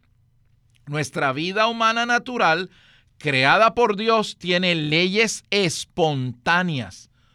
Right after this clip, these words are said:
Por ejemplo, respiramos por una ley, no por decisión o esfuerzo consciente. Y de la misma manera digerimos los alimentos por ley.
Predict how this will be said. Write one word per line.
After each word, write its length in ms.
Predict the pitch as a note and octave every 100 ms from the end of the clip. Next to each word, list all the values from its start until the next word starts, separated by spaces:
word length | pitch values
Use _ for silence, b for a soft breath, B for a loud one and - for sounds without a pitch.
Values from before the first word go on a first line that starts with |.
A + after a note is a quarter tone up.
| _
Por 160 | - C3
ejemplo, 640 | G#2+ A#2+ F#3 F#3 C3 - _ _ _ _ _ -
respiramos 920 | B2+ C#3 - E3 G#3 D4 B3 B2+ - _ _ _ _ _
por 200 | - B2
una 220 | B2 D#3+
ley, 400 | G3+ F3 A3+ - _ _ _ _ -
no 320 | C3 D3+ E3
por 220 | A#3 G3+
decisión 920 | E3 C#3+ D#3 B2+ - D#3+ E3 G#3+ B3
o 160 | D#3+ C#3
esfuerzo 520 | A#2+ - C3 B2+ E3+
consciente. 720 | F3+ D3+ - D3 C#3 G#2 - b b b b b
Y 140 | G3+ G#3
de 140 | G3
la 160 | F3+ D#3
misma 480 | F#3 G3 - A#3
manera 540 | A3+ A#3 C4 C4 G3+ F3+
digerimos 1080 | C#3 G3 F#3 D3 D3+ D3+ E3+ G3+ G#3+ G#3+ - b b
los 340 | D#3+ F3+ - -
alimentos 880 | D#3 D3+ D3+ G3+ B3+ - A#3+ G#3 - _
por 340 | - C#3+ A#2+ A2
ley. 560 | A2 A#2+ C3 A2 A#2